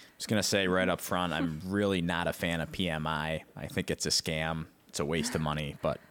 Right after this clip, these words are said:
Speaker 2: Well,
Speaker 1: please
Speaker 2: this will be an interesting
Speaker 1: go
Speaker 2: topic
Speaker 1: ahead.
Speaker 2: then.
Speaker 1: <laughs>
Speaker 2: Um,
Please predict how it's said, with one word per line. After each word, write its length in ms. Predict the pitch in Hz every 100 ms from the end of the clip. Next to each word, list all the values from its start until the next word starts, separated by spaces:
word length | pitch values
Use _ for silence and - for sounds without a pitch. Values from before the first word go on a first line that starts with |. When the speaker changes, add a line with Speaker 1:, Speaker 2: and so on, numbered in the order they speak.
| -
Speaker 2:
Well, 100 | 233
Speaker 1:
please 140 | 233
Speaker 2:
this 120 | 80 -
will 120 | 247
be 180 | 240 247
an 60 | 277
interesting 560 | 240 233 254 240 131 254
Speaker 1:
go 140 | 233
Speaker 2:
topic 420 | 107 240 95 - -
Speaker 1:
ahead. 360 | 247 - 220 135
Speaker 2:
then. 100 | - 143
Speaker 1:
<laughs> 40 | - 147 - - _
Speaker 2:
Um, 400 | - 214 - -